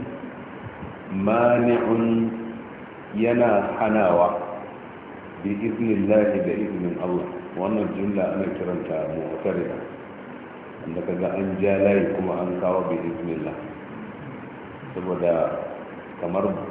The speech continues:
idan ka ga irin wannan a littafi, to, yana nuna maka cewa ta shigo ne ba a inda wato ake maganar ta ba.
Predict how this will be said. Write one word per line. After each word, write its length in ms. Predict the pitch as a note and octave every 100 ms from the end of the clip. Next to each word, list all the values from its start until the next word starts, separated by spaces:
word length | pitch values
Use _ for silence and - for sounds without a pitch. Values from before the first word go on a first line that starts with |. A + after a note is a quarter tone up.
| - -
idan 280 | - F#2+ G2
ka 80 | G#2
ga 120 | G#2+
irin 280 | A2+ G2+ F#2+
wannan 320 | G2 F#2+ E2+
a 100 | -
littafi, 520 | F2+ F2+ G#2 G#2 G2+
to, 140 | F2+ F2
yana 320 | F#2 F#2+ F#2
nuna 220 | F2+ F2+
maka 280 | E2+ E2+ - -
cewa 520 | - F2 E2+ E2+ - - - - - - - - - - - - - - - - - - -
ta 140 | - G2 G2
shigo 360 | G#2 G2 G#2+ G#2
ne 160 | G2 F2+
ba 160 | - G#2+ -
a 80 | -
inda 360 | G#2 G2+ F#2 D#2+ - - - - - - - - - - - - - - - - - - - - - - -
wato 320 | F#2 F2+ -
ake 280 | - F#2+ F#2+
maganar 400 | E2+ D#2 F2 E2+
ta 100 | -
ba. 120 | -